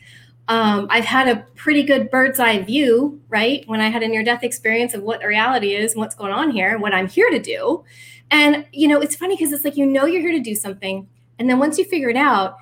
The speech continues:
you start going like, "Well, how do I, well, who's doing, well, what?" You look for a template. You are the template.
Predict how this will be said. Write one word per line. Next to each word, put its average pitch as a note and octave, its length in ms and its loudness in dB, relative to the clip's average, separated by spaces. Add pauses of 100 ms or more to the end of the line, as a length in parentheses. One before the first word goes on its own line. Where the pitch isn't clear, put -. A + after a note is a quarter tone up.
(160)
you A#3+ 160 -4
start C4+ 340 -4
going C4+ 240 -6
like, C4 160 -6
"Well, C4 120 -8
how D#4 520 -4
do E4 240 -2
I, D#4 220 -2
well, C#4 260 -4
who's E4 400 -2
doing, D#4 400 -2
well, C#4 140 0
what?" D4 280 -4
You C4+ 80 -2
look D4+ 120 -2
for D4+ 100 0
a A#3+ 100 4
template. B3+ 600 -2 (720)
You C#4+ 400 6
are E4 520 6
the E4 100 2
template. D4 840 2